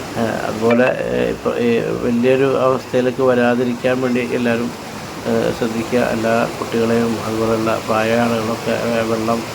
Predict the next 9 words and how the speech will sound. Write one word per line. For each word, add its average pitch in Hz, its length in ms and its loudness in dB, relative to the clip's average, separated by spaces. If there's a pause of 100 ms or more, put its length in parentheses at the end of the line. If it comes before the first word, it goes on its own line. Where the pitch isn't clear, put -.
(360)
ഉള്ള 120 120 4
ഭാഗങ്ങളിലേക്കൊക്കെ 113 1000 0
പറഞ്ഞയക്കാതിരിക്കാൻ 113 760 -2
ശ്രമിക്കണം. 110 760 -6 (1500)
ഏ, 110 200 -2
സ്ലാബ് 117 720 2
ശരിക്ക് 120 520 0
പൊളിഞ്ഞ് 123 480 4
ആകെ 127 520 2